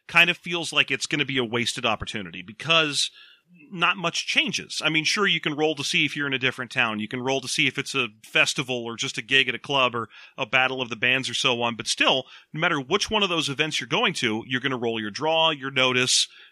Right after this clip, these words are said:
your, your, uh, talent, your performance rolls. They're all gonna be pretty much the same thing. You're gonna calculate your number of successes, give yourself the number of hope at the end. It, it, uh, it doesn't really l-, have enough variety of play structure to lend itself to campaign-based play.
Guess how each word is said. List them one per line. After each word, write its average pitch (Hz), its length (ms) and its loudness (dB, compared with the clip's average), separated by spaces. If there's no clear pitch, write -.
your, 110 280 -4
your, 113 300 -8
uh, 104 240 -4
talent, 143 400 0
your 139 80 -2
performance 127 520 -2
rolls. 120 260 2
They're 131 120 2
all 131 100 6
gonna 160 140 0
be 151 80 -2
pretty 151 200 0
much 139 160 -2
the 139 60 -8
same 127 220 0
thing. 113 260 0
You're 131 140 -4
gonna 127 140 4
calculate 139 420 2
your 143 100 -4
number 139 240 2
of 143 80 0
successes, 139 600 0
give 127 200 2
yourself 135 320 0
the 147 80 -10
number 147 220 0
of 131 100 -2
hope 131 220 2
at - 100 -6
the 123 180 0
end. 117 160 0
It, 135 180 0
it, 143 300 2
uh, 127 320 4
it 147 160 -2
doesn't 185 260 0
really 151 220 -6
l-, 127 180 -12
have 160 280 2
enough 139 540 0
variety 127 800 0
of 120 200 -4
play 147 240 0
structure 131 580 0
to 156 60 -4
lend 139 220 4
itself 131 340 2
to 123 140 -6
campaign-based 113 680 0
play. 92 280 -4